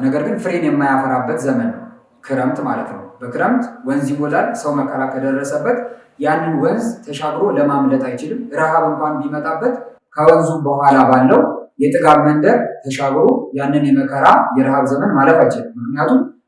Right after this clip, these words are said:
በወንዝ ስለተገደበ። ስለዚህ ክረምት ማለት እንቅፋት የሚሆን ቦታ ማለት ነው።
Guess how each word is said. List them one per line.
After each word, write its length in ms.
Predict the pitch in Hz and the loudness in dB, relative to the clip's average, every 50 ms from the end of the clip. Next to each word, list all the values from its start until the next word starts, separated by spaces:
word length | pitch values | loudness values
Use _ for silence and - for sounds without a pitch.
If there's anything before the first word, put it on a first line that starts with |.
| _ _ - | _ _ -2
በወንዝ 340 | 135 147 151 156 151 147 135 131 | 2 4 6 6 6 6 4 2
ስለተገደበ። 720 | - - 127 123 117 120 117 113 117 - - 110 110 104 110 | 0 -2 -2 -2 -2 -2 -2 -4 -4 -6 -6 -8 -8 -10 -8
ስለዚህ 400 | - - 131 143 - - - - - - - _ _ _ _ - | -6 -2 -2 -2 -2 0 -2 -2 -2 -4 -10 _ _ _ _ -8
ክረምት 400 | - - 160 160 160 160 160 135 139 | -2 2 4 6 6 6 4 2 0
ማለት 340 | 143 143 147 151 - - - - - - - - _ _ _ 139 | 0 2 4 4 4 4 4 0 -4 -8 -10 -16 _ _ _ -4
እንቅፋት 460 | 139 139 139 - - 147 147 147 143 135 | -2 0 0 0 2 2 2 2 4 6
የሚሆን 520 | 135 127 127 127 127 123 131 156 190 233 254 233 - - - - - - - 117 | 6 8 8 6 6 4 2 2 2 4 2 2 0 -4 -10 -20 -20 -20 -14 -2
ቦታ 200 | 120 135 135 135 135 127 - | 2 2 2 4 4 4 4
ማለት 240 | - 123 120 117 117 | 4 4 4 4 0
ነው። 140 | 113 - | -2 -4